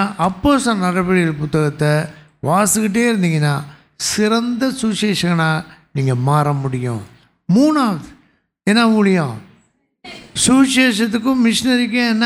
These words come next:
வித்தியாசம்? ஒட்டஞ்சத்திரத்துல இங்கேயே தங்கி இருந்து சுவிசேஷ ஊழியம் செய்கிறவர், சொந்த மொழி தமிழ் மொழி, இடம் தமிழ்நாடு,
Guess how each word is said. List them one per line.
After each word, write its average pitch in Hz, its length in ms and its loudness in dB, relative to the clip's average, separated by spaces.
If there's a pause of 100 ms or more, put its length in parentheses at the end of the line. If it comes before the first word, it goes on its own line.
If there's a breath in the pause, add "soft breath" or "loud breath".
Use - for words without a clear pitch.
வித்தியாசம்? 220 680 -2 (480 loud breath)
ஒட்டஞ்சத்திரத்துல 202 960 0 (360)
இங்கேயே 202 480 2
தங்கி 202 300 0
இருந்து 196 380 2 (440 loud breath)
சுவிசேஷ 233 520 2 (100)
ஊழியம் 214 420 0
செய்கிறவர், 196 480 2 (520 loud breath)
சொந்த 247 480 0
மொழி 226 300 2 (100)
தமிழ் 220 320 4
மொழி, 190 280 2 (520)
இடம் 214 440 0
தமிழ்நாடு, 202 580 2